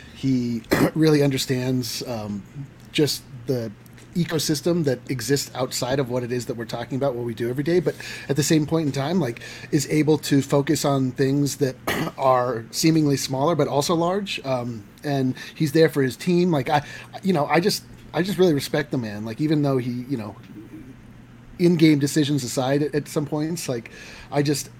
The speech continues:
I just really respect him, and, uh, every time that I hear him speak, it's, it, it only, uh, solidifies that.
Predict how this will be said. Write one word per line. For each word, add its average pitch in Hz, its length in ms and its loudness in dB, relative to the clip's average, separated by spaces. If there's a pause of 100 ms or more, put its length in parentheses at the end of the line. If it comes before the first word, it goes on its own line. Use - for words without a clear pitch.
(160)
I 147 60 -2
just 139 200 -4
really 151 180 4
respect 131 400 -2
him, 101 120 -6
and, 101 260 -8
uh, 113 280 -10
every 160 160 2
time 151 160 0
that 143 100 0
I 135 40 2
hear 135 120 2
him 120 80 -4
speak, 160 320 -2
it's, - 160 -10
it, 117 180 -6
it 131 100 -6
only, 120 340 -6
uh, 101 140 -12
solidifies 110 560 -8
that. 95 180 -14